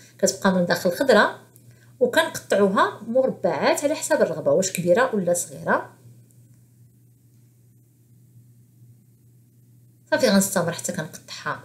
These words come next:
كامله، ومن بعد غنوجدوا لها الشرموله ديالها.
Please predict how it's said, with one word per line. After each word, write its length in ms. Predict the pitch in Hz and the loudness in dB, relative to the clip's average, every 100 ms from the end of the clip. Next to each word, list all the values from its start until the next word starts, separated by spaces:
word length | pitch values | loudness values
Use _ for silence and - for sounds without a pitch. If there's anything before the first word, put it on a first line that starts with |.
| - | -8
كامله، 600 | 160 151 160 254 415 320 | -6 -4 -2 -2 -2 -2
ومن 200 | 262 214 | 0 2
بعد 180 | 330 320 | 2 2
غنوجدوا 400 | 277 240 196 220 | 0 0 -2 -2
لها 100 | 302 | -2
الشرموله 640 | - 202 185 170 202 294 214 | -2 -2 -2 -2 -4 -6 -6
ديالها. 600 | - 170 147 208 285 | -6 -4 -4 -4 -6